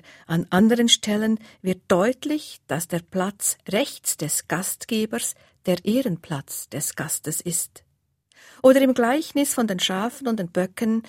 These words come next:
werden die Böcke nach links ins Verderben geschickt und die Schafe nach rechts in die Herrlichkeit. Auf der rechten Seite also ist Kraft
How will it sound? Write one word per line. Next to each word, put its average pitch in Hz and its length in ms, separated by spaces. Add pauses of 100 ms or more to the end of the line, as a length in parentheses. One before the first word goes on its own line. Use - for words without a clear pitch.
(160)
werden 190 260
die 175 120
Böcke 180 260
nach 170 220
links 226 420
ins - 180
Verderben 170 540
geschickt - 640 (300)
und 214 160
die 226 80
Schafe 190 340
nach 185 260
rechts - 600
in 185 120
die 190 80
Herrlichkeit. 170 640 (1600)
Auf 233 180
der 202 160
rechten 220 420
Seite 160 440
also 175 420
ist - 280
Kraft - 760